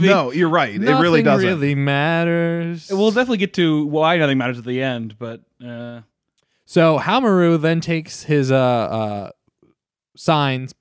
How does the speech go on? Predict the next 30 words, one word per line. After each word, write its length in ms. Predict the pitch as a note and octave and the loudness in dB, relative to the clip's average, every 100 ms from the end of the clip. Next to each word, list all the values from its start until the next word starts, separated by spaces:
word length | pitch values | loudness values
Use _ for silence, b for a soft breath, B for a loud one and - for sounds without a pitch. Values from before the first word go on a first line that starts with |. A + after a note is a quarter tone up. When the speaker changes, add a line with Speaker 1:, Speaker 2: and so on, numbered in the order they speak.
| _ - | _ -2
Speaker 2:
back 340 | C3 A#2+ - | 0 0 -6
that 160 | B2+ B2 | -6 -4
he 40 | |
won 380 | B2 B2+ A#2+ A2+ | -2 -2 -2 -4
back 260 | A#2+ A#2+ - | -6 -6 -8
to 420 | - B2+ B2 A#2 - | -6 -2 -4 -6 -6
apparently 400 | - D3+ D3+ C#3 | -4 -2 -2 -2
a 20 | |
group 180 | C3 B2 | -2 -4
of 80 | |
children 480 | - B2+ G#2+ G#2+ A#2 - | -4 -4 -2 -4 -8 -6
are 120 | A#2 | -4
his 120 | A2+ | -2
best 220 | G#2+ G2+ | -2 -4
friends, 420 | - G2+ G2+ - - | -2 -4 -4 -10 -4
Speaker 1:
Mm-hmm. 200 | C3+ D#3 | 0 2
Speaker 2:
and 220 | C#3+ C#3+ | 2 0
Speaker 1:
Mm-hmm. 160 | C3 C3+ | 2 4
Speaker 2:
just 360 | D#3+ D3+ - B - | 4 0 -4 B -2
goes 220 | D3 D#3 | 0 2
back 160 | D#3+ D3+ | 0 0
to 100 | D3+ | -2
this 120 | C#3 | -2
group 200 | - - | -4 -6
of 60 | D3+ | -2
kids 500 | C#3+ B2 A2+ A2+ - b b b _ | 0 0 -2 -12 -20 b b b _
and 180 | B2+ C3 | -4 -2
is 100 | C#3+ | 0
like, 160 | C#3+ | 0
"Look, 340 | G3+ C4+ B3 | 0 0 0